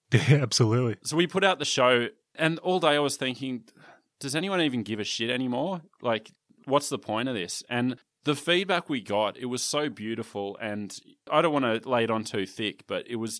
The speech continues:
Speaker 2: genuinely touching with everything going on to get so many nice messages that we got. So I just wanna thank everyone, uh, sincerely for all your kind words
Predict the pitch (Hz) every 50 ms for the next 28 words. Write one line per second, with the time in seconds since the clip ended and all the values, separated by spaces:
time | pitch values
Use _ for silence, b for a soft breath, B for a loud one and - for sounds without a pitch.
0 | _ _ - - 147 156 175 180 170 156 143 127 110 - - - 104 104 - -
1 | 135 117 104 101 98 - - - - 113 120 117 117 107 117 110 - 120 110 104
2 | 107 101 101 101 98 95 98 98 - 107 87 - 107 104 107 - _ _ _ _
3 | _ - - - 123 120 117 110 107 101 98 95 98 - - 95 92 92 - 107
4 | 98 98 101 - - 104 - 98 98 95 107 143 156 - - 123 117 120 131 151
5 | - - 170 131 101 - - 101 101 98 - 113 98 101 98 92 90 92 92 92
6 | 90 b b b b b b b b 101 98 101 98 - - 104 - - - 104
7 | 104 104 101 101 101 90 - - 98 87 87 90 87 87 - - 113 113 104 95
8 | - - 95 87 87 87 85 85 85 92 90 87 - - -